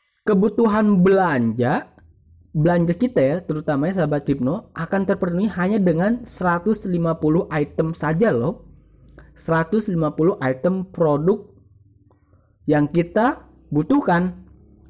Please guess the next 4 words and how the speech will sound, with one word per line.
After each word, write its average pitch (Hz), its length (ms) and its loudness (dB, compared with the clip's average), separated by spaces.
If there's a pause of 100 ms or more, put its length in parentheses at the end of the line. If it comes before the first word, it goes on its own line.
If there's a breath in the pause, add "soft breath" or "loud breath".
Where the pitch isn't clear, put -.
Artinya, 175 800 2 (400 loud breath)
kita 247 240 0
perlu 254 240 2
mengabaikan 190 960 2